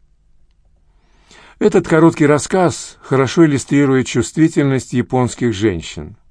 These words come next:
Он о зубной щетке. Но, разумеется, вполне возможно, все это неправда,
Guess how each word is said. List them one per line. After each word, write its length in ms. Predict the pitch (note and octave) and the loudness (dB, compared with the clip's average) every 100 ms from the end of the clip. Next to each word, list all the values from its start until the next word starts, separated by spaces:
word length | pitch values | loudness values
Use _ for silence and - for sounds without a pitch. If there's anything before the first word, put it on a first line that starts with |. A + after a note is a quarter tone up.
| - - - | -20 -18 0
Он 440 | C#3+ D3 C#3 C3 - | 2 4 4 0 -2
о 140 | C3 | -2
зубной 400 | A#2 B2+ A#2+ C#3 | 0 0 0 -2
щетке. 640 | - - F3 - - - - _ _ _ _ _ _ - - - | -2 0 0 0 -10 -12 -12 _ _ _ _ _ _ -20 -20 -4
Но, 260 | B2 C3+ C3 | 2 4 4
разумеется, 640 | C3 C3 B2+ C3 B2+ B2 | 2 2 4 2 2 0
вполне 320 | - B2 B2+ | -2 0 2
возможно, 680 | A#2+ B2+ B2+ F#3 D#3 G#2 G2 | 4 2 2 2 0 -2 -4
все 180 | - B2+ | -2 -2
это 160 | A#2 B2+ | 0 -2
неправда, 680 | B2+ E3+ D3+ F#2+ F2+ D2 | -2 -4 -4 -4 -8 -10